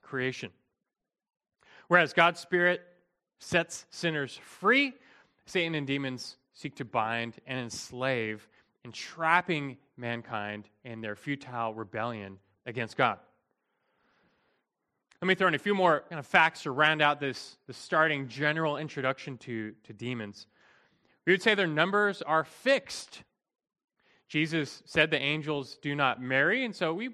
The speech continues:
would presume that they therefore do not reproduce. This makes sense, given that, as far as we know, there, there's no female gender among the angels. I'm not saying that for a fact, we just don't know, but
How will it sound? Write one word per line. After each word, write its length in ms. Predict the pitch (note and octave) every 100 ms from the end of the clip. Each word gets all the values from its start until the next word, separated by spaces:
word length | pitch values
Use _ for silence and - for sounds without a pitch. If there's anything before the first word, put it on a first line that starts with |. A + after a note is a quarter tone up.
| -
would 200 | A3 F3+
presume 460 | E3 C3+ C3+ D3+ C#3+
that 280 | A2+ -
they 120 | B2 A#2+
therefore 340 | A#2+ - A#2+
do 120 | A#2
not 240 | A#2+ G#2+ -
reproduce. 680 | C3+ B2 A#2+ D#3 C4+ - - _ _ _ _ _ _ _ _ _ -
This 160 | D3
makes 200 | D#3 C#3+
sense, 480 | - G3 A#3+ - - _ _ _
given 200 | C#3 C3+
that, 320 | C3 B2 A2+ - -
as 100 | -
far 240 | - G#3+
as 100 | G#3
we 100 | E3
know, 360 | F3 F3+ D3 C3+ _ _ _ _ D#3
there, 160 | B2+
there's 180 | B2+ A#2+
no 140 | D3
female 600 | C3 - E3 F3+ F3+ E3+
gender 580 | C3+ B2 D3+ C3+ A2 B2+ A#2+
among 260 | A#2 C3+
the 80 | C#3+
angels. 540 | G#3 A#3+ F#3+ - - _ _ _ _ _ _
I'm 60 | B3+
not 80 | C4
saying 140 | F#3
that 260 | D#3+ C3 _ _
for 160 | - C3+
a 40 |
fact, 360 | - C#3 D3+ -
we 80 | C3
just 180 | B2 -
don't 200 | A#2+ B2
know, 260 | B2 D#3
but 240 | C3+ A#2